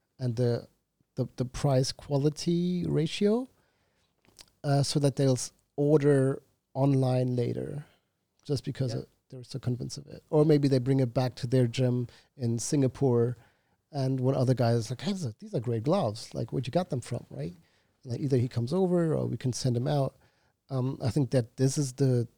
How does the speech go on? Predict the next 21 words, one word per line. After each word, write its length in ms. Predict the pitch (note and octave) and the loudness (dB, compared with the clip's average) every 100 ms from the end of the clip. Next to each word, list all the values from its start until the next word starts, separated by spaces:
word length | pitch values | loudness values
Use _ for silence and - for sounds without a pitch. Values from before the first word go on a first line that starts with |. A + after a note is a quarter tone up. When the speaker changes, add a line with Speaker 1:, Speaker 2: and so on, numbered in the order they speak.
| - | -10
Speaker 1:
that's 160 | C3+ C3+ | -4 0
the 120 | - | 2
vision 600 | B2 A2 B2+ C3+ C3+ B2 A#2 | 2 4 4 4 2 2 0
that 120 | A#2+ | -2
I'm 140 | B2 | -2
seeing 260 | - C3+ B2 | -4 -2 -2
for 160 | - | -4
Kaido 280 | A#2+ C3 B2 | -4 -2 -2
Sports, 440 | A#2+ - C3 C3 C3 | -4 0 0 0 -4
and 100 | A#2+ | -4
then 340 | A#2 B2 D3+ | -4 -4 -4
who 100 | C#3+ | 0
knows, 280 | G3+ A3+ A#2 | 2 2 0
maybe 280 | C3+ C#3+ C3+ - | 0 0 0 -2
open 220 | C3+ C3+ | -4 -2
a 20 | |
s-, 140 | A#2 - | -2 -2
another 360 | C#3 D3 C#3+ | 0 0 0
store 400 | C3+ - B2+ B2 - _ _ | -2 0 2 2 -4 _ _
down 180 | - B2+ | -6 -4
south 480 | B2+ D3+ C3 B2+ - | -2 0 0 -2 -8